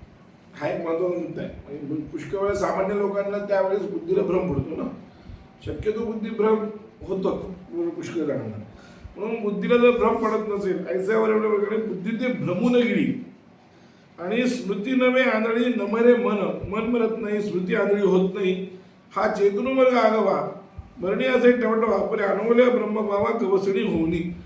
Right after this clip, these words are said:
तर हे जर सगळा चेतन वर्ग जर टवटवा असेल तर समजायचं की हे योगी मरणाला ब्रह्मप्राप्तीला गेलेला आहे, ब्रह्मभावाला गेलेला आहे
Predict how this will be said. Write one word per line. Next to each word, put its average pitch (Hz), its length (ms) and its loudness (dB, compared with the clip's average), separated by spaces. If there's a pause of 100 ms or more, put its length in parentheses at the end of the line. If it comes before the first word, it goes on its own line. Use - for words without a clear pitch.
(160)
तर - 100 -6
हे 190 160 2
जर 254 140 2
सगळा 247 440 0
चेतन 202 260 0
वर्ग 269 260 6
जर 269 200 4
टवटवा 240 360 4
असेल - 640 0 (360)
तर 233 100 -4
समजायचं 233 480 2
की 233 120 -2
हे 208 540 -2
योगी 202 440 -2 (580)
मरणाला 202 480 2
ब्रह्मप्राप्तीला 208 920 -2
गेलेला 190 380 2
आहे, 165 160 2
ब्रह्मभावाला 185 720 2
गेलेला 180 280 -2
आहे 131 300 -6